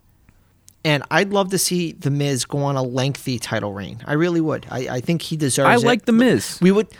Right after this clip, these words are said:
Speaker 1: we were talking about this last week. The Miz is, The Miz has done a lot. He's a Hall of Famer.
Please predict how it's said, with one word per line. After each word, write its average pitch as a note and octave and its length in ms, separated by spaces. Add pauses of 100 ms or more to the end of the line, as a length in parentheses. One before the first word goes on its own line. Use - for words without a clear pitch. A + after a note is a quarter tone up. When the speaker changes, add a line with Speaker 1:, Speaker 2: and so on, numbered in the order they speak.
(140)
Speaker 1:
we F3 100
were F#3+ 100
talking G#3 320
about G#3 200
this G3+ 180
last G3+ 260
week. - 320 (340)
The D3 80
Miz A#3+ 240
is, - 260 (140)
The D#3+ 100
Miz A3 180
has B3+ 100
done G3 180
a F#3+ 60
lot. F3 340
He's D#3+ 160
a F3 40
Hall A3+ 220
of - 80
Famer. D#3 380